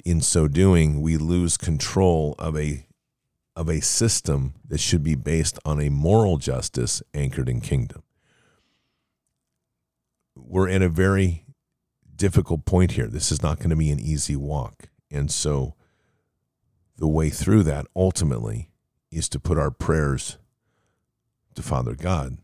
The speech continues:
to ask for that guidance, to make these steps to lead us so that we can walk as Jesus would want us to walk, understanding that he did flip tables,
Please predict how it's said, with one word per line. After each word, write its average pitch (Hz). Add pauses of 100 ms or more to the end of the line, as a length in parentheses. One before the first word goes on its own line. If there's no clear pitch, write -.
(300)
to -
ask 73
for -
that 67
guidance, 76 (160)
to 78
make 76
these 71
steps -
to -
lead 71
us -
so -
that 67
we 73
can 71
walk 78
as 71
Jesus 78
would 67
want 76
us 76
to 65
walk, -
understanding 76
that 65
he -
did 85
flip 110
tables, 57